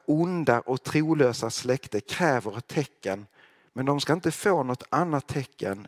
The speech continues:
än Jonatecknet.' Ty liksom profeten Jona var i den stora fiskens buk i tre dagar och tre nätter, så ska människosonen vara i jordens inre i tre dagar och tre nätter.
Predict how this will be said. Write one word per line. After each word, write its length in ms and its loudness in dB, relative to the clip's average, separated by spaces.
än 160 -8
Jonatecknet.' 1160 -6
Ty 140 4
liksom 560 6
profeten 680 2
Jona 520 0
var 440 4
i 120 0
den 140 0
stora 460 2
fiskens 580 -4
buk 420 0
i 60 -2
tre 360 -2
dagar 520 -4
och 140 -12
tre 320 2
nätter, 460 -6
så 160 -4
ska 200 0
människosonen 1000 -4
vara 380 0
i 100 -6
jordens 540 -2
inre 480 -4
i 140 -10
tre 440 -2
dagar 520 -2
och 220 -8
tre 260 -4
nätter. 440 -14